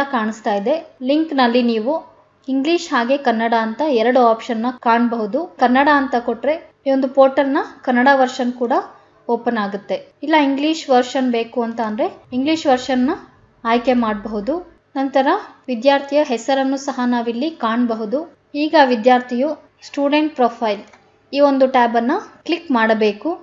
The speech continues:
ಹಾಗೇನೆ ವಿದ್ಯಾರ್ಥಿಗೆ update student details ಅನ್ನೋ ಪುಟ ತೆರೆದುಕೊಳ್ಳುತ್ತೆ. So update student details ಅಂದ್ರೆ ವಿದ್ಯಾರ್ಥಿಯು ಈ ಅಟೆಸ್ಟೇಷನ್‌ಗೆ ಬೇಕಾಗಿರುವಂತಹ ಮಾಹಿತಿಗಳನ್ನ ಇಲ್ಲಿ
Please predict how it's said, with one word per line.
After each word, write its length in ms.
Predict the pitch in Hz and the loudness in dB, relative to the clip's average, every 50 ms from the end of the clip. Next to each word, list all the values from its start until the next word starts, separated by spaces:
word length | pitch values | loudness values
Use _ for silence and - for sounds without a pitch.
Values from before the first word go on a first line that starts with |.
| - _ _ _ _ - | -18 _ _ _ _ 0
ಹಾಗೇನೆ 380 | - 254 247 240 247 247 302 392 | 2 2 4 4 2 0 0 -4
ವಿದ್ಯಾರ್ಥಿಗೆ 760 | - - _ _ - - 220 220 277 262 254 254 254 233 320 | -6 -12 _ _ -14 -10 0 2 2 2 4 2 -2 0 2
update 380 | 311 262 233 254 226 262 269 254 | 2 2 2 4 6 6 6 6
student 420 | 262 - - 247 240 233 226 220 | 2 -2 2 2 2 2 2 0
details 440 | 220 220 220 220 226 220 220 214 - | -2 -2 -2 0 0 0 -2 -2 -4
ಅನ್ನೋ 360 | 214 202 208 254 359 415 - - _ _ _ _ _ _ - | -6 -4 -2 -4 -4 -6 -8 -20 _ _ _ _ _ _ -6
ಪುಟ 180 | 240 220 240 302 403 - - - - | -6 0 0 0 0 0 -4 -6 0
ತೆರೆದುಕೊಳ್ಳುತ್ತೆ. 1040 | 262 233 220 220 220 214 220 - 208 196 185 185 185 - 180 180 - - _ _ _ - | 2 4 4 4 2 0 0 0 -2 -2 -2 -4 -6 -8 -10 -10 -10 -14 _ _ _ -2
So 60 | - 302 | 4 4
update 340 | 262 233 220 247 320 339 330 | 4 4 4 4 2 2 0
student 380 | - - 302 285 277 277 277 | -2 -2 0 2 2 2 2
details 360 | 254 254 247 254 247 247 247 254 | 2 2 2 4 4 4 4 2
ಅಂದ್ರೆ 300 | 233 226 254 320 415 427 | -2 0 0 -2 -2 0
ವಿದ್ಯಾರ್ಥಿಯು 840 | 285 247 214 240 240 233 240 240 254 240 302 330 349 - - _ _ - - | -2 -2 2 4 4 4 4 0 -2 -2 -2 -4 -6 -8 -16 _ _ -6 0
ಈ 100 | 285 320 | 4 4
ಅಟೆಸ್ಟೇಷನ್‌ಗೆ 720 | 302 285 294 285 285 285 294 269 269 - 262 254 254 277 | 4 6 6 2 2 4 0 0 0 2 0 0 2 2
ಬೇಕಾಗಿರುವಂತಹ 880 | 254 214 226 226 220 254 240 233 233 233 233 220 220 220 - 220 226 240 262 | 2 2 2 0 2 2 2 2 2 2 0 0 -2 -2 -4 -6 -2 0 0
ಮಾಹಿತಿಗಳನ್ನ 800 | 247 214 208 220 240 269 311 294 277 262 247 233 226 220 214 214 | 0 0 0 0 0 -2 -2 -2 -2 0 0 0 0 0 -2 -2
ಇಲ್ಲಿ 320 | 214 208 202 202 285 381 | -2 -4 -4 -2 -4 -4